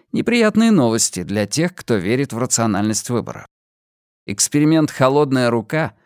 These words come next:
показал, что полностью полагаться на личные предпочтения не в наших интересах, даже если предпочтения основаны на личных ощущениях и даже если мы вспоминаем ощущения пятнадцатиминутной давности.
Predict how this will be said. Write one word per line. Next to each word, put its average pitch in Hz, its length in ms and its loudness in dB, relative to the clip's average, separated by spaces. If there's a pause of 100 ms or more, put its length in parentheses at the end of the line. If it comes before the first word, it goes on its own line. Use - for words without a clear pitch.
(240)
показал, 131 480 2
что 123 300 0
полностью 131 600 -2
полагаться 123 540 0
на 110 140 0
личные 117 380 -2
предпочтения 98 880 -4 (260)
не 190 200 2
в 151 100 0
наших 110 400 -2
интересах, 82 640 -8 (360)
даже 143 260 2
если 147 220 0
предпочтения 127 760 0
основаны 127 440 2
на 120 160 2
личных 120 440 -4
ощущениях 139 640 -2 (240)
и 127 80 2
даже 175 400 0
если 139 300 0
мы 135 160 4
вспоминаем 113 640 2
ощущения 120 580 -2
пятнадцатиминутной 127 1040 -2
давности. 143 580 -6